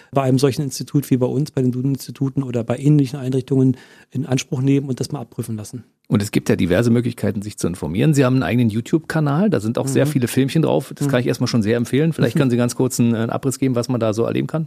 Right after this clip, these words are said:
Speaker 1: Also es geht, äh, Sie hatten vorhin schon ein paar Fragen gestellt, ne? Also gibt es Mathematik und Deutsch gleichzeitig, äh, eine Schwäche in diesen beiden Fächern? Was passiert, wenn ich zunächst eine Leserechtschreibschwäche in Deutsch habe und hinterher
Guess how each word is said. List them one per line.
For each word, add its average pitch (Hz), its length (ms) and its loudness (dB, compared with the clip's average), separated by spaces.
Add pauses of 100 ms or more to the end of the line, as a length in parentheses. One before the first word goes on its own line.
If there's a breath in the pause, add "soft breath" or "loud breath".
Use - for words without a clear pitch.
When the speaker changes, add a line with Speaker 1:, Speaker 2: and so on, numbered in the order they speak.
(160)
Speaker 1:
Also 156 180 0
es 147 140 0
geht, 180 420 0
äh, 170 300 -8
Sie 151 160 0
hatten 185 180 2
vorhin 185 160 2
schon - 100 -10
ein - 20 -2
paar 160 100 0
Fragen 170 240 2
gestellt, 127 320 0
ne? 190 80 2
Also 135 160 -2
gibt - 160 -2
es - 140 -2 (360 loud breath)
Mathematik 151 720 2
und 143 140 2
Deutsch 127 340 -2
gleichzeitig, 110 720 -6
äh, 127 100 -10 (180)
eine 113 140 -4
Schwäche 135 280 -2
in 127 60 0
diesen 123 200 0
beiden 117 260 -2
Fächern? 117 400 -2 (340 loud breath)
Was 151 160 0
passiert, 160 360 2
wenn 151 100 4
ich 147 100 0
zunächst - 540 0
eine 135 100 2
Leserechtschreibschwäche 135 640 0
in 127 60 2
Deutsch 120 280 -2
habe 123 220 0
und 127 140 0
hinterher 135 480 0